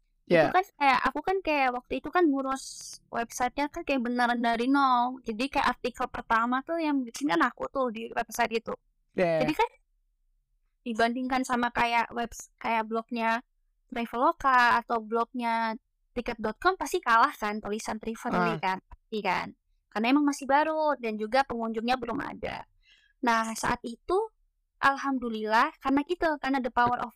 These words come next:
Speaker 2: S E O, dalam waktu satu bulan,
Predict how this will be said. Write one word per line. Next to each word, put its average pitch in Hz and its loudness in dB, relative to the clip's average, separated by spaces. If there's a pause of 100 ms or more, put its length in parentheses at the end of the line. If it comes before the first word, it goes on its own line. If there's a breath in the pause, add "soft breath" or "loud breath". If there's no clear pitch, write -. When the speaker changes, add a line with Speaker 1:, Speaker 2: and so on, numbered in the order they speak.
Speaker 2:
S - -8
E 220 -8
O, 254 2 (1040)
dalam 254 2
waktu 277 -2
satu 285 -6
bulan, 262 2